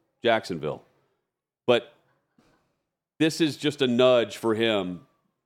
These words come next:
i-, in a way that certainly, I mean, it speaks volumes for where he wants to take it. And there's no secret that the owners want to take it there too.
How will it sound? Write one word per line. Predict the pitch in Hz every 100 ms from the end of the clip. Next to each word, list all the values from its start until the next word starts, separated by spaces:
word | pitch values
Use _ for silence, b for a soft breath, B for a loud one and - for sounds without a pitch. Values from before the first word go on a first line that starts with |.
| -
i-, | 147 _
in | 139 127
a | 120
way | 123 123 120
that | 110 104 - _ _ _ _ _ _ _ -
certainly, | - 151 143 131 127 110 104 _ _ _ _ _ _ _ _ _ _ _
I | -
mean, | 143 139
it | 123
speaks | - 147
volumes | 120 143 123 98 95
for | - 107
where | 110 117
he | 120
wants | 104 110 -
to | 90
take | 110 110
it. | 131 - _ _ _ _ -
And | 117
there's | 113 110
no | 139
secret | 113 - 143 123 104
that | 101 107
the | 104
owners | 110 101 90
want | 95
to | 92
take | - 92
it | 92
there | 90 82
too. | - 76